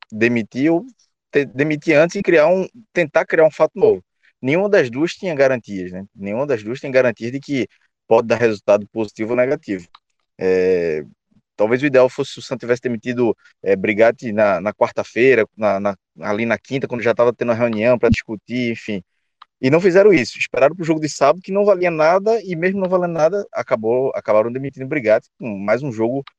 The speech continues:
ruim do Santa, né? Então foi uma sequência aí, e como vocês falaram até no início, o jogo do Fortaleza foi um jogo fora da curva. Todos os outros do Santa foram jogo bem, jogos bem ruins. Então, é como o João falou também, eu acho que,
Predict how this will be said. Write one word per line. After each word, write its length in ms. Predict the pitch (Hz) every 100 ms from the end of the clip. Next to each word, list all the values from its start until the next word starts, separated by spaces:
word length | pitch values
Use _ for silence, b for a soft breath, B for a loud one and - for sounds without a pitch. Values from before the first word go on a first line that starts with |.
| _
ruim 220 | - 127 127
do 120 | 117
Santa, 320 | - 104 95
né? 80 | 92
Então 160 | 92
foi 120 | 101 117
uma 80 |
sequência 560 | 123 - 117 113 113 110
aí, 140 | 101 - _ _ _
e 380 | 104 101 92 87
como 200 | 82 101
vocês 160 | 101 110
falaram 240 | - 104
até 120 | 101 120
no 80 |
início, 300 | 135 107 -
o 20 | 98
jogo 240 | 123 139
do 80 | 127
Fortaleza 440 | - 135 120 123
foi 100 | -
um 40 | 147
jogo 160 | 160
fora 180 | - 160
da 120 | 156
curva. 340 | 131 101 92 87
Todos 280 | - 120 131
os 60 | 107
outros 200 | 117 -
do 140 | 113
Santa 380 | - 101 104 143 - _ _ _ _
foram 180 | - 107
jogo 220 | 101 104
bem, 320 | 104 110 135 127 -
jogos 280 | 104 113
bem 180 | 107 135
ruins. 340 | 120 92 90 - _ _ _ _
Então, 500 | - 107 131 135 117
é 40 |
como 140 | 101 113
o 20 |
João 100 | 131
falou 220 | 156 135
também, 240 | 131 131 120
eu 60 |
acho 140 | 131 -
que, 300 | 151 120